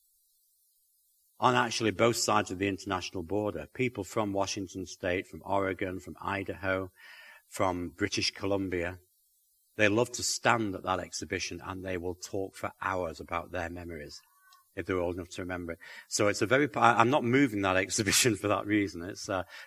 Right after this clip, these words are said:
people just stand there and talk and talk and talk. It's amazing how you can have an exhibit that does that. And some of you have given me, uh, uh,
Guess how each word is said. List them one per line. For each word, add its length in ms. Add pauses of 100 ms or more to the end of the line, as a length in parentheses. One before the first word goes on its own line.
people 340
just 280
stand 340
there 280
and 240
talk 480
and 200
talk 400
and 200
talk. 300 (640)
It's 140
amazing 320
how 60
you 80
can 120
have 100
an 80
exhibit 480
that 160
does 240
that. 200 (1080)
And 120
some 160
of 120
you 120
have 120
given 240
me, 260
uh, 200 (220)
uh, 100